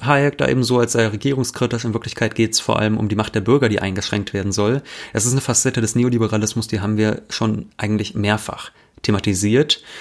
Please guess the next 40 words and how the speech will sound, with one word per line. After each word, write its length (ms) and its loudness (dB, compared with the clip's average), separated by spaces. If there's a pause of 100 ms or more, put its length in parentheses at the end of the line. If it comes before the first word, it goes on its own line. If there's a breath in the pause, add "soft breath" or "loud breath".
(160 loud breath)
Hayek 340 0
tut 240 0
so, 140 2
als 160 0
ging 140 2
es 120 2
ihm 120 0
darum, 440 2
dem 320 0
Publikum, 720 -2
wie 160 0
er 80 2
die 120 -8
Bürger 400 2
nennt, 360 0 (340 loud breath)
quasi 340 2
jedem 440 4
selbst 380 0
die 60 0
Entscheidung 580 0
in 220 0
die 120 -2
Hand 180 0
zu 160 0
geben. 460 -10 (180)
Also 200 -4
das 320 -4
klingt 280 0
dann 160 4
wirklich 300 0
extrem 560 0
demokratisch. 880 -2 (320 loud breath)
Jeder 220 2
entscheidet 360 0
selbst, 300 -4
welches 340 0
Geld 220 -2
er 120 0
verwenden 420 -2
will. 200 2